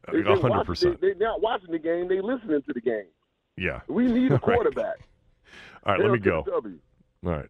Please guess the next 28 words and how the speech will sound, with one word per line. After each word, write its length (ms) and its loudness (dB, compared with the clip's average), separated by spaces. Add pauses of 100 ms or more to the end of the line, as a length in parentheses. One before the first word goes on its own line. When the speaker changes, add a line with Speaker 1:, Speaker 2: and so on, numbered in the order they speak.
Speaker 1:
see 240 -4
ya. 60 -12 (160)
Uh, 320 4
let's 180 -6
go 120 6
to 80 2
Dale. 520 4 (100)
Dale, 460 2 (320)
is 160 0
the 120 6
rivalry 640 4
dead, 340 4
and 260 0 (400)
how 240 6
will 180 4
you 260 0
watch 520 2
the 100 2
game 340 0
Sunday? 540 2
What 300 -2
kind 260 2
of 100 -2
rooting 300 0
interest 400 -4
will 120 0
you 200 -2
have? 380 -4